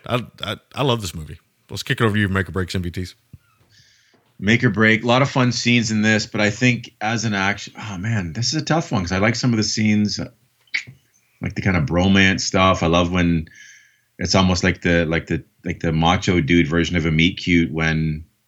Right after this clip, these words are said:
Speaker 2: the relationship gets taken to the next level when Bodhi saves him and, like, they do, like, a karate fight on the beach against, like, Anthony Kiedis and Vincent Quinn.
Speaker 1: <laughs> Yeah.
Speaker 2: You know, that's a good scene.
Speaker 1: At the
Speaker 2: That's
Speaker 1: showers,
Speaker 2: when
Speaker 1: man. At the showers, baby.
Speaker 2: At the showers, no less.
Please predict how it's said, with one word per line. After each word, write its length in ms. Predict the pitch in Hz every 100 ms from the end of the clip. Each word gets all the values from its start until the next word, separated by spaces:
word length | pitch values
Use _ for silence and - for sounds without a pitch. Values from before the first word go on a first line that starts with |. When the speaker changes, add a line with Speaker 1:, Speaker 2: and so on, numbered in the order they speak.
| _ _ -
Speaker 2:
the 80 | 82
relationship 540 | 82 82 90 85 80
gets 160 | 90 -
taken 200 | 90 82
to 40 |
the 60 | 78
next 260 | 82 80
level 200 | 82 82
when 180 | 82 85
Bodhi 580 | 71 80 80 80 78 73 _ _ _
saves 520 | - - 85 85 87 -
him 260 | 92 92
and, 100 | 87
like, 180 | 78 76
they 80 | 85
do, 160 | 78 80
like, 120 | 78
a 40 |
karate 420 | 80 - 82 82 85
fight 220 | - 90
on 80 | 87
the 60 | 73
beach 560 | 85 90 107 - - - - -
against, 320 | 78 80 80 -
like, 140 | 78
Anthony 300 | 82 78 82
Kiedis 400 | - 87 85 -
and 100 | 82
Vincent 380 | 73 85 - 80
Quinn. 320 | - 90 120 135
Speaker 1:
<laughs> 60 | - - - 127 -
Yeah. 100 | 120 - - -
Speaker 2:
You 60 |
know, 60 | 104 -
that's 220 | 98 -
a 40 |
good 260 | 95 113 107
scene. 460 | - 113 110 117 131
Speaker 1:
At 120 | 131
the 40 |
Speaker 2:
That's 140 | 104 92
Speaker 1:
showers, 400 | - 113 123 90 98
Speaker 2:
when 20 | 90
Speaker 1:
man. 100 | 95
At 100 | 98
the 60 | -
showers, 440 | - 110 131 80
baby. 280 | 80 85 80
Speaker 2:
At 100 | 104
the 80 | 123
showers, 640 | - 107 120 143 120 107
no 160 | 104
less. 600 | 85 80 65 - - -